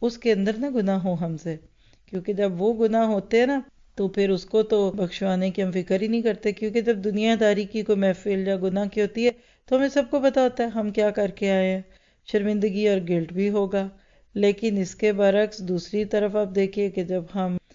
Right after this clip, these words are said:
नेकी के नाम पे कोई गलत काम कर रहे होते हैं, तो हमें उसका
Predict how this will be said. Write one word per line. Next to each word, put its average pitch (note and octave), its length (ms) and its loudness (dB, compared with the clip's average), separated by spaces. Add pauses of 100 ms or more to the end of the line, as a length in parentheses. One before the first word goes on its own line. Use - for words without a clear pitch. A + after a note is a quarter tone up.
(240)
नेकी F3+ 380 -4
के A3+ 140 2
नाम A3 260 2
पे A3+ 120 0
कोई A3+ 200 0
गलत G#3 280 0
काम G#3+ 260 2
कर A3 200 2
रहे B3 120 6
होते A#3 220 0
हैं, F3 140 -2 (360)
तो F#3 120 0
हमें F3+ 160 0
उसका G#3+ 400 -4